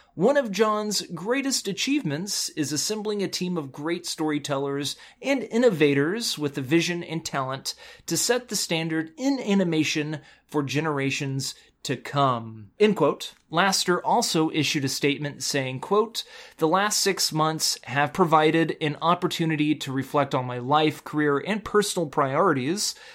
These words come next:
While I remain dedicated to the art of animation and inspired by the creative talent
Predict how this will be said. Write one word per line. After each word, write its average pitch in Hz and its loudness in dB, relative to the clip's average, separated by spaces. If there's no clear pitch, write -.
While 160 6
I 160 4
remain 175 2
dedicated 202 4
to 170 -4
the 147 2
art 190 4
of 156 0
animation 180 0
and 285 -2
inspired 208 0
by 185 2
the 170 -4
creative 175 2
talent 185 -2